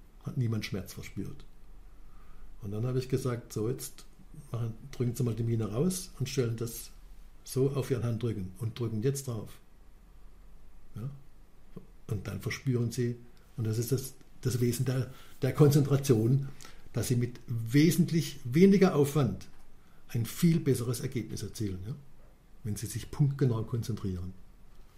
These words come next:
Also gibt's viele Beispiele. Da gibt's ja Menschen, die ein Telefonbuch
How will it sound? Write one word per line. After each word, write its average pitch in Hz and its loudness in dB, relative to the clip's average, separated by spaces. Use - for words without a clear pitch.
Also - -6
gibt's - -4
viele 143 4
Beispiele. 107 0
Da - -10
gibt's - -6
ja 101 -2
Menschen, 104 -2
die 107 -2
ein 104 -2
Telefonbuch 110 -2